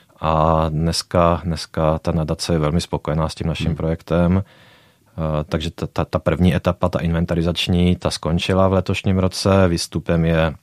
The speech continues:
Speaker 1: eh, vlastně velmi precizní hodnocení stavu ohroženosti jednotlivých populací, které bude publikováno v závěru roku na I U C N, eh, Red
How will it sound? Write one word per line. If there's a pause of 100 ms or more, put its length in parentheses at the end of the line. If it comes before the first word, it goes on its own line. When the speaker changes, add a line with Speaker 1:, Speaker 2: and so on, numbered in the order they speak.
Speaker 1:
eh,
vlastně
velmi
precizní
hodnocení (520)
stavu
ohroženosti
jednotlivých
populací, (400)
které
bude
publikováno
v
závěru
roku
na
I
U
C
N,
eh,
Red